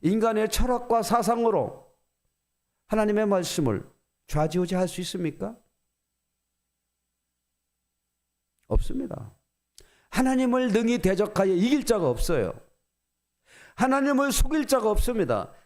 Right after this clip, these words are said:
때문에 하나님은 전지전능하는 분이고 절대적인 분이에요. 이 세상의 역사 가운데 하나님을 이긴 사람이 누가 있어요?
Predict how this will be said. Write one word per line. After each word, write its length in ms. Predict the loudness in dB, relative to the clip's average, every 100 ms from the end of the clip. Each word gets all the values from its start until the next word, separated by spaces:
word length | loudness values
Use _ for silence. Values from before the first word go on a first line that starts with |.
| _
때문에 300 | -2 0 2
하나님은 600 | 0 0 0 0 -2 -4
전지전능하는 1160 | -2 0 2 0 -2 -2 0 0 0 0 0 -2
분이고 460 | -4 -2 -2 -2 -8 -20 _
절대적인 840 | 0 0 0 -4 -4 -2 -2 -2 -4
분이에요. 260 | -6 -10 -16 _ _ _ _ _ _ _ _ _ _ _ _ _ _ _ _ _ _ _ _ _ _ _
이 200 | -2 0
세상의 460 | 2 0 0 0 0
역사 380 | 0 0 0 0
가운데 680 | 0 0 -2 -2 -2 -4 -14 _ _ _ _ _ _ _ _
하나님을 480 | -2 0 2 0 0
이긴 180 | 0
사람이 360 | 0 0 0 0
누가 260 | 0 0 0
있어요? 280 | -4 -10